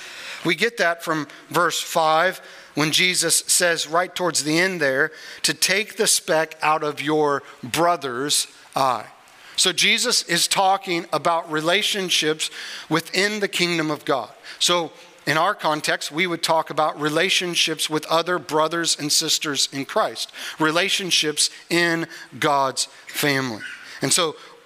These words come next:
these relationships in God's family, he gives us the principle to start out in verse one.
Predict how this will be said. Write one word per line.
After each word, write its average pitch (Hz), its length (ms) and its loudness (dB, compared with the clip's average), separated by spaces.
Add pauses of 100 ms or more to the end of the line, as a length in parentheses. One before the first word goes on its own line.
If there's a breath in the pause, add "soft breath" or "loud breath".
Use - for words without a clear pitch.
(160)
these 190 340 0
relationships 180 840 0
in 190 360 2
God's 165 360 0
family, 143 580 -2 (240 loud breath)
he 165 160 2
gives 170 340 0
us 165 200 2
the 143 180 -10
principle 151 720 -2
to 151 160 -2
start 156 320 2
out 151 260 0
in 139 160 -6
verse 135 340 0
one. 147 380 0